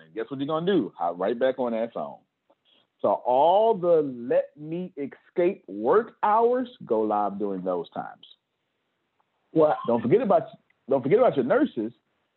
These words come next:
Speaker 1: that have that six o'clock in the morning shift. So you can post stuff at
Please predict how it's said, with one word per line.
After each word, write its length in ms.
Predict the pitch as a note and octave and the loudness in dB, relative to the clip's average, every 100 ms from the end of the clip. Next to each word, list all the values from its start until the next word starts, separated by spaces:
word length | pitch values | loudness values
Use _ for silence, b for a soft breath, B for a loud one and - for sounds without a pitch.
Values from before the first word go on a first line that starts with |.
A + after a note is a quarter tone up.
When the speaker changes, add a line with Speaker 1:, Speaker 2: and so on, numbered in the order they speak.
| _ G2 | _ -8
Speaker 1:
that 360 | G#2 A#2+ A2+ - | -2 0 -2 -6
have 220 | - C3 A#2 | -4 -4 -2
that 160 | A2+ - _ | -4 -6 _
six 220 | F#3+ F#3+ - | -6 -6 -8
o'clock 400 | B2+ - C3 B2+ | -6 2 2 2
in 60 | A2+ | -4
the 60 | |
morning 340 | G#2+ G#2+ F#2+ F#2 - | -2 -4 -4 -8 -4
shift. 260 | B3+ - - _ _ _ _ - | -2 -2 -4 _ _ _ _ -8
So 60 | |
you 180 | E2+ A#2 | -2 -2
can 120 | G#3 A#3 | -2 -2
post 260 | A#2 A2 | 0 0
stuff 180 | - G#2+ | 0 0
at 140 | G#2 | 2